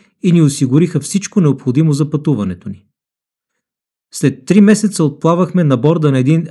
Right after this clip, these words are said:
александрийски кораб, който беше презимувал на остров Малта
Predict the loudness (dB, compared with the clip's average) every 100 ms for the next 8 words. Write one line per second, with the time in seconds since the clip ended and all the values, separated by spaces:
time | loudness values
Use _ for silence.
0 | -4 -4 -2 -2 2 0 0 -10 -2 0
1 | 0 -4 _ _ _ _ _ -2 0 2
2 | 0 0 -2 -2 0 2 0 0 -4 -8
3 | -4 -2 -2 -4 -8 -4 -2 0 0 -2
4 | -4